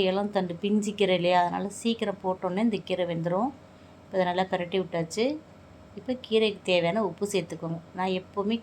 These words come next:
கீரைக்கு வந்து வெந்ததுக்கு அப்புறம் தான் உப்பு சேர்ப்பேன். ஃபஸ்ட்டே நீங்க உப்பு சேர்த்து சேர்த்து கிண்டிக்கிட்டே இருந்தீங்கன்னா கீரை வந்து கடுத்து போயிடும்,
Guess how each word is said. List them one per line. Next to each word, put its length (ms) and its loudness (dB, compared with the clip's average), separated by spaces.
கீரைக்கு 340 0
வந்து 220 0
வெந்ததுக்கு 480 0
அப்புறம் 280 -6
தான் 200 -2
உப்பு 220 -8
சேர்ப்பேன். 300 -4
ஃபஸ்ட்டே 460 0
நீங்க 220 2
உப்பு 240 -4
சேர்த்து 320 0
சேர்த்து 280 -2
கிண்டிக்கிட்டே 440 0
இருந்தீங்கன்னா 360 0
கீரை 240 4
வந்து 160 0
கடுத்து 420 0
போயிடும், 340 0